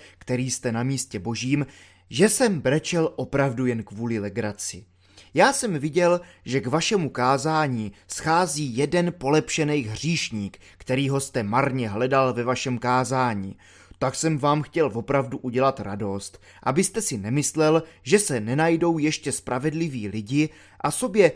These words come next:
chtěl jsem udělat legraci, aby se mě odlehčilo." Polní kurát podíval se zkoumavě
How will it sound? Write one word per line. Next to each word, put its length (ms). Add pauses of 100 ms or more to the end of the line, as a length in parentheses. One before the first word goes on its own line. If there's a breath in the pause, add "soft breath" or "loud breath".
chtěl 320
jsem 260
udělat 380
legraci, 580
aby 200
se 160
mě 180
odlehčilo." 840 (800)
Polní 420
kurát 480
podíval 500
se 140
zkoumavě 800